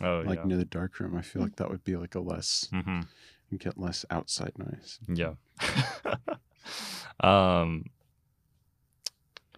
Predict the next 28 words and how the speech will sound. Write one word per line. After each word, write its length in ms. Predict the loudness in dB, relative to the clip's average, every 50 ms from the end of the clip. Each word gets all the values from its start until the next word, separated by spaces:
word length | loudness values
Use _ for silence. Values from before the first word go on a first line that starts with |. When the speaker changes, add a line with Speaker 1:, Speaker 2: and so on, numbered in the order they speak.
| -20 _ _ _ _ _ 2
Speaker 1:
next 320 | 6 8 8 8 8 6
thing, 260 | 4 4 4 4 0 2
so 140 | 6 8
you, 200 | 8 8 8 8 6
you've 240 | 6 6 4 4 4
kinda 500 | 6 6 8 8 8 8 6 6 4 2
s-, 120 | 0 -4 -8 -16 _ _ _ _ _ _ 4
men-, 280 | 6 8 10 10 8 6 2 -4 -4
kind 160 | 2 4 4 4
of 140 | 4 2 -2 -10 -18 -12 -8 0
gave 180 | 4 6 6 8
a 40 | 8
little 220 | 6 4 4 4
bit 160 | 4 4 6
of 140 | 6 6 4 4
an 80 | 4
overview, 760 | 4 4 4 2 0 0 0 0 0 2 2 2 0 -2 -2 -2 0
um, 220 | 2 2 2 2
Cloris, 320 | 4 4 4 4 4 2
but 140 | 0 4 6
I, 140 | 8 8 8
I 100 | 8 8
am 140 | 8 8 8
just 180 | 8 4 2 2
curious 300 | 4 4 6 6 6 4
on, 100 | 4 4
like, 220 | 4 2 2 -2
what, 880 | -6 -8 -6 -4 0 6 8 8 8 8 6 2 -4 -12 -12 -12 -12